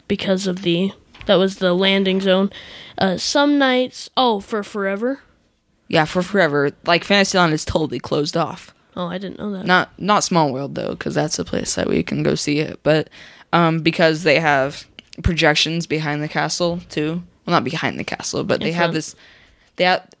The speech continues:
Speaker 2: where, where the gate is, where you enter Fantasyland under the castle, um, they have this projector screen that they b-, bring down and put a projector there.
Speaker 1: Oh, yeah.
Speaker 2: And they have lights on the, the, the Fantasyland dark ride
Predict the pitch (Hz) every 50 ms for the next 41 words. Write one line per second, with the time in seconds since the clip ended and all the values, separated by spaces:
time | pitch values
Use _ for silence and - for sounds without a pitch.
0 | _ _ _ - 156 160 175 180 185 165 - 180 180 170 165 160 - 147 147 156
1 | 160 170 175 180 190 180 - 165 160 151 143 - 156 156 175 - 160 170 - 151
2 | 151 151 156 - 156 156 156 156 156 156 160 214 - 147 156 165 160 - 147 -
3 | - 143 151 151 - 170 170 170 175 - - _ _ _ - _ _ _ _ -
4 | - 165 160 156 156 160 165 165 156 147 - 147 147 - - 165 147 151 147 147
5 | - - 151 151 151 - - - 165 156 156 156 135 131 147 151 156 - - -
6 | _ - 170 170 165 156 156 156 156 156 160 160 156 147 143 139 160 170 - -
7 | 151 151 151 147 143 151 151 151 - 151 151 151 151 151 151 156 170 175 - -
8 | - - 240 214 202 214 - 175 180 175 175 165 143 143 151 156 151 147 - -
9 | 147 147 147 147 147 160 151 147 139 139 147 156 160 - _ _ _ _ _ _
10 | _ _ _ _ _ _ _ _ _ _ _ _ - - - - 147 147 147 143
11 | 139 - - - - - - - - - - - 151 151 156 - - 156 151 151
12 | 156 - 143 147 151 - 170 - - 160 196 202